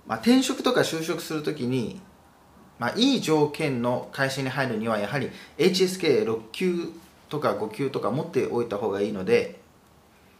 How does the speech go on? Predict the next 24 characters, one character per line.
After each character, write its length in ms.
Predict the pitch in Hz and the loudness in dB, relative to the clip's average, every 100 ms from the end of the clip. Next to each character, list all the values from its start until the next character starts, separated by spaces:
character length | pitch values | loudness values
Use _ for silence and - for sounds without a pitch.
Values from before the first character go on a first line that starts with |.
| _ _ - | _ _ -12
ま 80 | |
あ、 40 | 117 | -4
不 180 | 160 190 | 6 8
安 160 | 190 | 8
が 180 | 175 165 | 6 6
あ 60 | 175 | 4
る 100 | 156 | 0
人 220 | - 147 | 2 6
は 340 | 151 110 - - | 8 6 2 -12
先 300 | - 139 135 | -6 -6 -4
に、 340 | 139 143 - - - _ _ - | -2 -2 -4 -8 -20 _ _ -18
え 80 | 110 | -16
ー、 40 | |
こ 100 | - | -4
の 80 | 127 | 2
段 180 | 123 123 | 4 4
階 180 | 117 120 | 2 2
で 300 | 135 - - - | 2 0 -6 -10
試 120 | - | -2
験 260 | 143 123 107 | 0 0 -2
を 140 | - - | -8 -12
受 180 | 135 127 | -6 -6
け 40 | - | -4
て、 220 | - | -8